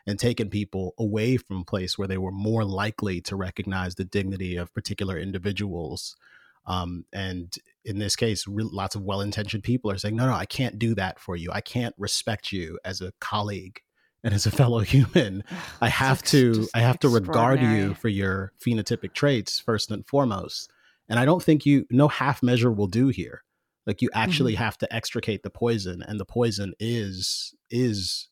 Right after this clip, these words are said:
Speaker 1: the, the racism, which is at, it is,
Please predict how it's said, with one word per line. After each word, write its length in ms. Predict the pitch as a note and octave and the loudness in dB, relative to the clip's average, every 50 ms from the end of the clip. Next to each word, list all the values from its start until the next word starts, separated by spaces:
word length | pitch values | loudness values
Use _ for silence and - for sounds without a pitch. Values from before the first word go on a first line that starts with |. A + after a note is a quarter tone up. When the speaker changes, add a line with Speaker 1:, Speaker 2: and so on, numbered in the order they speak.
| _ - | _ -4
Speaker 1:
the, 280 | - A2 G2 F#2 F#2 - | -2 -2 -2 -2 -4 -6
the 100 | G2+ G2 | -8 -4
racism, 600 | F#2 A2 A#2+ B2 A#2 - A2+ F#2+ - F#2+ F2+ F2+ F#2+ | -2 -2 0 0 0 0 -2 -2 -2 -6 -8 -8 -8
which 220 | F#2 F#2 - - | -6 -6 -4 -4
is 340 | G#2 G2+ G2 F#2+ - - - _ _ _ - - | -4 -4 -4 -6 -6 -8 -8 _ _ _ -4 -4
at, 160 | A2 F#2+ - _ _ _ | -4 -4 -4 _ _ _
it 120 | - G#2 G2+ | -6 -4 -2
is, 320 | A2 G2+ G2 G2+ - - | -2 -2 -2 -6 -8 -10